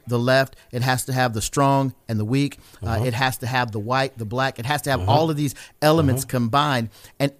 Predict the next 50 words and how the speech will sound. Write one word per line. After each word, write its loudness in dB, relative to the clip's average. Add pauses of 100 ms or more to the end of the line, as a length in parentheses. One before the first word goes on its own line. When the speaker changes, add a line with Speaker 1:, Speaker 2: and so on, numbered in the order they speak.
(120)
Speaker 1:
and 2
it's -2
irrespective 2
to -6
truth. 0
The, 0
the -2
sta-, 0 (160)
the 0
plumb 2
line 2
is -2
not, 0
is -2
not -2
truth. 0 (340)
The -2
plumb 2
line 2
is, -4
did 0
we 0
get -2 (180)
enough 2
voices? 2
Did 0
we 0
get 0
enough 0
ideas? 0
Did -2
we 0
get 0
Speaker 2:
Right. 2
Speaker 1:
enough 0 (220)
things 2
into 0
play? 2 (220)
And -2
again, -2 (100)
all 4
of 0
this 0
Speaker 2:
So -2
Speaker 1:
is -4
on -2
the -2
basis -4
of, -6
of -4